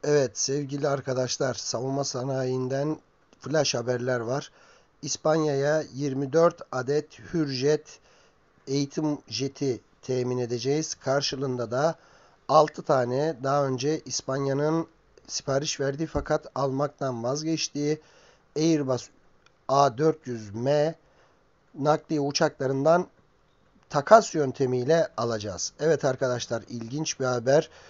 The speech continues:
ama güzel bir haber, çünkü Türk Hava Kuvvetleri'nin nakliye filosunun oldukça yorulduğu, eskidiği, on tane A dört yüzün çok yoğun çalıştığı biliniyor. C yüz otuzlarımızın da eskidiği biliniyor. Hatta İngiltere'den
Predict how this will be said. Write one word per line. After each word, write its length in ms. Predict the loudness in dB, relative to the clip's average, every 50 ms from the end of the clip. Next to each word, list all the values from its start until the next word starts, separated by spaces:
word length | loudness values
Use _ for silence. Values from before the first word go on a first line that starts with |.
| -20 -20 -20 -12 -4
ama 160 | 0 0 0
güzel 380 | 0 0 2 4 4 4 4 2
bir 60 | 2
haber, 300 | 2 4 4 2 0 0 -2
çünkü 360 | -6 -6 -6 -6 -6 -8 -10 -8
Türk 300 | -8 -6 -6 -6 -4 -4
Hava 180 | 0 0 0
Kuvvetleri'nin 720 | -2 -2 -4 -2 -2 -2 -2 -4 -6 -4 0 0 0 0
nakliye 400 | 0 -2 -4 -4 -4 0 0 0
filosunun 640 | 0 -2 -4 -4 -4 -4 -4 -2 2 2 2 2 2 -2 -16 -20 -20 -20 -8 0
oldukça 800 | 4 6 6 6 4 0 -2 -2 2 6 8 8 8 8 4 0 -4
yorulduğu, 600 | 2 2 4 4 4 2 4 4 6 6 6 6
eskidiği, 680 | 4 0 -4 -4 -4 -6 -8 -8 -4 0 2 2 2 0 -4 -10 -4
on 240 | 2 6 6 6 6
tane 280 | 6 2 2 2 2 0
A 320 | 2 2 2 2 2 4
dört 260 | 2 2 2 2 -4
yüzün 300 | -10 -6 -2 0 0 0
çok 300 | 0 0 0 0 0 2
yoğun 220 | 0 2 2 2 0
çalıştığı 580 | -2 -2 -2 -2 -2 -4 -4 -4 -8 -10 -8
biliniyor. 400 | -6 -2 0 4 6 6 6 4 2 0 -16 -20 -20 -20 -20 -20 -20 -20 _ _ -2
C 100 | 0 2
yüz 280 | 4 4 2 4 2
otuzlarımızın 800 | 2 0 0 -2 0 2 4 4 4 4 2 2 2 2 2 4
da 240 | 4 4 4 4 0 -2 -4
eskidiği 600 | -4 -4 -4 -4 -6 -6 -6 -4 -4 -4 -4 -4
biliniyor. 400 | -4 -2 0 2 4 6 4 6
Hatta 400 | 4 2 -2 -2 2 4 4 6
İngiltere'den 720 | 6 4 2 0 -2 0 0 0 2 2 2 0 0 -2